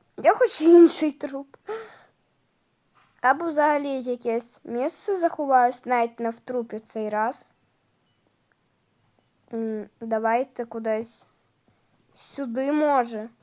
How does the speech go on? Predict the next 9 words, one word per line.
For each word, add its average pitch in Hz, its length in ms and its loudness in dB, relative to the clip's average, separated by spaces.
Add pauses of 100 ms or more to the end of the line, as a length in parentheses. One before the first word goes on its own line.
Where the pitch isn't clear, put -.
(120)
Давайте 294 320 -2
сюди. 196 400 -16 (960)
І 247 100 -8
будем 277 500 0 (280)
шу-, - 280 -12 (440)
е, 220 280 -2
чекати 262 520 -4
тут - 240 -20
мардера. 233 720 -2